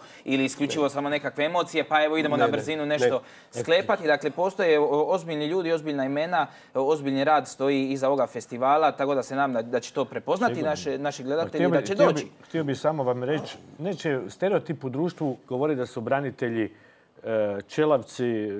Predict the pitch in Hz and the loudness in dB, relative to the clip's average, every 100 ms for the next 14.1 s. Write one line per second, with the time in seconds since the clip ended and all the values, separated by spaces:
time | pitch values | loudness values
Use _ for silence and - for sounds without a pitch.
0 | 101 113 110 131 147 117 123 113 104 - | -4 -2 0 0 0 0 0 0 -2 -4
1 | - - - - - 107 104 101 98 95 | -18 -20 -20 -20 -4 0 2 2 -2 -6
2 | - 104 113 107 - 104 98 - 85 107 | -16 -4 -4 -4 -4 -6 -6 -10 -10 -2
3 | 127 110 95 90 - 175 - - - _ | 0 0 -6 -8 -14 -16 -16 -20 -20 _
4 | 120 123 143 143 127 123 143 127 120 127 | -10 -6 0 0 2 2 4 4 4 2
5 | 110 - - - - - - 104 101 110 | 0 0 -10 -20 -20 -20 -18 -10 -4 0
6 | 107 107 107 104 101 80 _ _ 104 117 | 2 2 2 2 -2 -6 _ _ -4 0
7 | 147 135 117 131 151 156 147 139 143 147 | 0 0 -4 0 2 2 2 2 2 0
8 | 135 120 104 110 110 139 135 123 113 95 | 0 0 0 2 2 2 0 -4 -4 -4
9 | 92 117 - 82 135 - 170 170 170 160 | -8 -10 -14 -12 -8 -4 0 0 0 -4
10 | 135 156 156 135 139 135 139 117 120 123 | -4 -2 -4 -4 -2 0 0 0 -2 -2
11 | - - - _ - 101 120 110 104 113 | -6 -14 -20 _ -14 -6 -6 -6 -6 -6
12 | 107 104 95 85 90 80 _ _ _ _ | -4 -6 -6 -8 -16 -18 _ _ _ _
13 | 104 104 117 101 - 95 127 147 151 156 | -10 -8 -8 -8 -10 -4 0 2 4 2
14 | 165 | 0